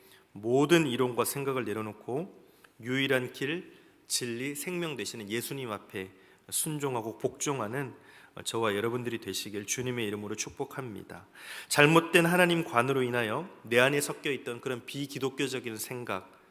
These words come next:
또 세상적인 생각이 떠나가고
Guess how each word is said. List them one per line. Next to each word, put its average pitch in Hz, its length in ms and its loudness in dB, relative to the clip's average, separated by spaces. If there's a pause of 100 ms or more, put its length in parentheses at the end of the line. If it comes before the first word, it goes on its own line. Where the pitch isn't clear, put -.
(420)
또 - 80 -6
세상적인 151 600 4
생각이 143 420 0
떠나가고 127 640 0